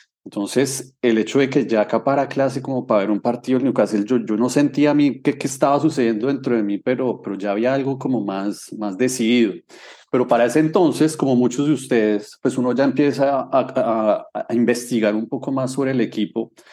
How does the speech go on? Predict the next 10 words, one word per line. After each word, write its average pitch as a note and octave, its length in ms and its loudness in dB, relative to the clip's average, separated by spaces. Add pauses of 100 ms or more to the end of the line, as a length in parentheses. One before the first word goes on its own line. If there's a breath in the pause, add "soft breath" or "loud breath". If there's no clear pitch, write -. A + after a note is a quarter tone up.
(260 soft breath)
y B2+ 80 2
el A#2 140 4
Newcastle A2 560 2
me, C3+ 580 0
me A2+ 160 -2
llamaba G2 380 -2
mucho B2 280 -2
la C3 80 2
atención G#2+ 560 -4
la, A#2 460 0